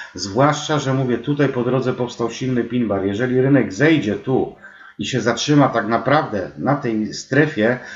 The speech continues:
no to powiedzmy sobie szczerze, gdybyśmy to rozpisali jeszcze na mniejszym interwale, to mielibyśmy tutaj wyraźne jakieś A, B i C, tak? Nieważne, czy to C by było piątką, ale mamy A, B, bo silny wzrost, i C.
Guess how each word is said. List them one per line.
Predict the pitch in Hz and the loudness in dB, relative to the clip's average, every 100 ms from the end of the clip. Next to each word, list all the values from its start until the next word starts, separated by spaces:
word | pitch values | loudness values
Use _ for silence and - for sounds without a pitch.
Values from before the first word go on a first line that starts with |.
| - | -12
no | 107 | -6
to | 123 | -4
powiedzmy | 123 131 139 123 | 0 0 0 -4
sobie | 113 120 117 | -4 -2 -2
szczerze, | - 139 113 | -2 -2 -2
gdybyśmy | 95 110 107 117 110 | -4 -4 -6 -4 -2
to | 113 | -2
rozpisali | 110 - 107 131 127 117 | -2 -6 -6 0 0 2
jeszcze | 131 - 117 | -2 -2 -4
na | 110 | -2
mniejszym | 110 120 113 110 | 0 -2 -2 -2
interwale, | 104 110 101 110 117 | 0 -2 0 0 0
to | 113 | -4
mielibyśmy | 110 117 110 104 110 107 | -2 -4 -4 -6 -6 -8
tutaj | 104 107 | -4 -4
wyraźne | 101 104 110 120 110 | -2 0 0 0 -4
jakieś | 107 98 - | -4 -10 -4
A, | 110 120 | -2 -2
B | 104 104 107 - | 0 0 0 -4
i | 107 | -10
C, | - 123 98 - - - - | -2 0 0 -2 -16 -16 -2
tak? | 110 110 | -2 0
Nieważne, | 107 113 120 107 | -2 0 0 0
czy | 101 - | -4 -6
to | 95 | -8
C | - 110 | -4 -2
by | 104 | -2
było | 101 104 101 | -2 -2 -2
piątką, | 113 117 120 127 107 | -2 -4 -2 -2 0
ale | 101 101 | 0 0
mamy | 104 104 - 95 | 2 0 -2 -2
A, | 113 127 - 76 | -2 -2 -6 -16
B, | 71 76 113 - - _ _ _ | -2 2 2 0 -8 _ _ _
bo | 98 | -8
silny | - 113 104 95 | -6 -2 0 0
wzrost, | 95 117 123 - - - | 0 0 0 -2 -18 -10
i | 120 | -8
C. | - 113 87 | -4 -2 -2